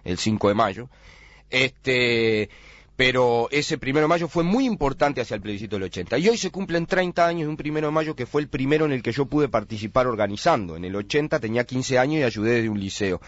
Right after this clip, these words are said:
Fue el primero de mayo del ochenta y tres,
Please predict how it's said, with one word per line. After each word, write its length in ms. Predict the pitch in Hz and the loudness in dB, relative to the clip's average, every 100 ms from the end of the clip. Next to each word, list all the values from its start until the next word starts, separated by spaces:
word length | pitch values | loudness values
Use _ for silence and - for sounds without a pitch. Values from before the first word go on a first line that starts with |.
| - - - - - | -16 -20 -20 -20 -2
Fue 160 | 139 | 0
el 80 | 147 | 0
primero 380 | 139 135 156 156 | 0 2 2 4
de 60 | |
mayo 240 | 147 160 143 | 2 0 0
del 100 | 127 | -4
ochenta 420 | 117 170 160 135 | -4 -4 -2 -4
y 60 | 131 | -2
tres, 240 | 156 | -2